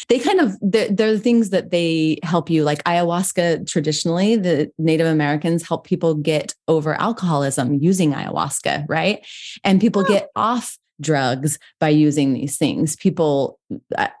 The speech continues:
Speaker 1: one gal that I have on my list to interview has an incredible story. And she got s-, a mom, single mom of three. Well, she was getting divorced at this time when she got addicted to Ambien.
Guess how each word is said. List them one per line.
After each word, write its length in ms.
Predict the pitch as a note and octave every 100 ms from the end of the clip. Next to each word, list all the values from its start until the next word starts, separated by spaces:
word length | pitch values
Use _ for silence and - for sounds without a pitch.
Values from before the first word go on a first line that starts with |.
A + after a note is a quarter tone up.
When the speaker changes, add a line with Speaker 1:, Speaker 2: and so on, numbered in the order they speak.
| -
Speaker 1:
one 420 | D3+ D#3 E3 F3
gal 380 | D#3 D3+ D3+ D3
that 320 | C#3+ - - -
I 100 | D3
have 240 | D3 D3+
on 140 | D3 D3
my 120 | C#3
list 260 | C#3+ D3 -
to 80 | -
interview 400 | D3 C#3 C#3 C#3
has 240 | D3+ D3
an 100 | D3
incredible 640 | C3+ C#3+ - F3+ F3 D3
story. 440 | D3+ - C#3 C#3+ C#3
And 300 | D3+ D3 C#3+ - - -
she 600 | - G3+ G3+ G#3 G#3 -
got 400 | E3+ F3 D#3 - -
s-, 240 | D#3 - -
a 60 | E3+
mom, 380 | E3+ E3 F#3 F3+
single 260 | G3+ G3
mom 220 | F#3+ F3 E3
of 140 | D#3
three. 200 | F3 E3
Well, 100 | D#3
she 140 | D3
was 100 | D#3
getting 220 | C#3 C#3+ C3+
divorced 600 | B2 F3+ C3+ D#3 - - -
at 160 | D3
this 200 | B2+ C#3+
time 500 | - D3+ C3+ C#3 C#3
when 120 | C#3+ C#3
she 160 | -
got 160 | C3+ C3
addicted 420 | B2+ C3+ - D3
to 140 | - -
Ambien. 720 | A3+ A#3 A#3 A3+ A3 A3